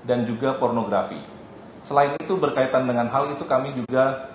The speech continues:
eh, mencoba untuk menelusuri konsep-konsep yang ditawarkan oleh tersangka dalam websitenya ini yang sangat bertentangan dengan undang-undang atau regulasi yang ada di Indonesia.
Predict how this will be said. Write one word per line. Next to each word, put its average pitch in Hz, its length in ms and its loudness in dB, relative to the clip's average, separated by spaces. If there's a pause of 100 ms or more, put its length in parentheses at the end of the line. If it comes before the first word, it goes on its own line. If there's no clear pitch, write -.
(640)
eh, 135 80 -6
mencoba 123 480 4
untuk 120 160 -2
menelusuri 117 720 -2 (240)
konsep-konsep 127 640 0
yang 123 160 0
ditawarkan 113 720 4
oleh 107 400 2 (320)
tersangka 107 800 -2 (240)
dalam 113 400 4
websitenya 107 480 -2
ini 123 400 -6 (320)
yang 165 400 4 (400)
sangat 151 400 2
bertentangan 131 560 2
dengan 131 400 2
undang-undang 131 480 2
atau 127 320 0
regulasi 117 640 2
yang 117 80 -2
ada 107 240 0
di 104 80 -4
Indonesia. 87 480 -10